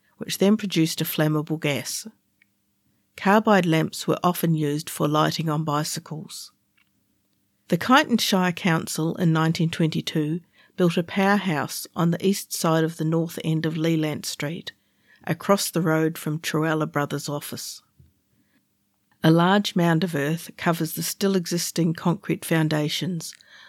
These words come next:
on which a twenty horsepower suction gas engine was mounted, charcoal and water being the ingredients which provided the gas needed for its operation.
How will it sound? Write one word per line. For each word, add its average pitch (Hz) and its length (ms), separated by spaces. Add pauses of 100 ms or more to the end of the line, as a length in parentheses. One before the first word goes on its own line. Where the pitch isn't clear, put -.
(120)
on 170 200
which 180 240
a - 20
twenty 208 360
horsepower 170 600
suction 170 480
gas 160 360
engine 160 420
was 156 160
mounted, 160 560 (840)
charcoal 208 560
and 175 140
water 165 480
being 156 340
the 160 160
ingredients 156 840
which - 200
provided 156 480
the 156 60
gas 160 360
needed 151 380
for 147 300
its - 160
operation. 139 720